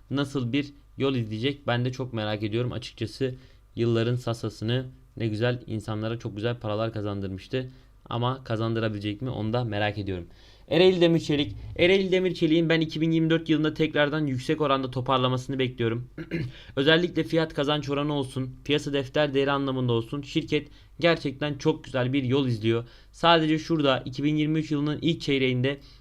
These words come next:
büyük bir zarar açıkladılar ve zarar açıklamalarıyla beraber temettü karlılıklarını bıraktıklarını söylemişlerdi. Temettü dağıtımını. Temettüyü de dağıtmadıklarından itibaren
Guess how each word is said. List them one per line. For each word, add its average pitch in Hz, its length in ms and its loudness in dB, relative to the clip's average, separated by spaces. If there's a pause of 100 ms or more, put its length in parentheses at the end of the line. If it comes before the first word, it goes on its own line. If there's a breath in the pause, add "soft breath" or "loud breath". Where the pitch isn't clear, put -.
(120 loud breath)
büyük 151 320 2
bir 147 120 2
zarar 131 320 2
açıkladılar 131 600 -2 (220 loud breath)
ve 143 100 -4
zarar 147 240 2
açıklamalarıyla 120 720 -2
beraber 123 380 0 (240 loud breath)
temettü 156 440 -2
karlılıklarını 139 680 0
bıraktıklarını 131 580 -2
söylemişlerdi. 135 800 -2 (260 loud breath)
Temettü 127 380 0
dağıtımını. 127 480 2 (340 loud breath)
Temettüyü 160 500 2
de 147 100 2
dağıtmadıklarından 135 800 2
itibaren 131 520 0